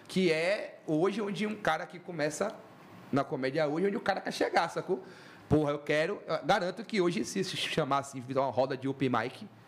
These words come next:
todo mundo quer fazer um show parecido com o do Vatapá.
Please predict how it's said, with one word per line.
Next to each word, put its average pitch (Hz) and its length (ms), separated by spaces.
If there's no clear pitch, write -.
todo 180 260
mundo 185 240
quer 220 180
fazer 208 240
um 220 100
show 185 300
parecido - 400
com - 120
o - 20
do 214 60
Vatapá. - 580